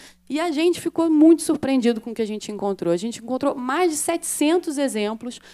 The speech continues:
de políticas municipais que apoiam a agroecologia, das mais variadas possíveis. E aí falando da agroecologia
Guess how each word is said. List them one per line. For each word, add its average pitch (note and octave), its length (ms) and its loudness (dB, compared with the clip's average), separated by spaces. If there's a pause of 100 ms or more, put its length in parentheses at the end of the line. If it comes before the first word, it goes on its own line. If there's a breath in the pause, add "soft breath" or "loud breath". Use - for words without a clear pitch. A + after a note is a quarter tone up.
(120 loud breath)
de A#3 120 -2
políticas C4 640 -2
municipais A#3+ 680 -8 (240 loud breath)
que A#3+ 60 -4
apoiam A3 360 -2
a G#3+ 60 -4
agroecologia, G3+ 580 -6 (260 loud breath)
das D#4+ 300 2
mais D#4+ 340 2
variadas D4+ 480 0
possíveis. A3+ 760 0
E G3+ 80 0
aí G#3 100 4
falando B3 300 -2
da C4+ 40 4
agroecologia C4 680 0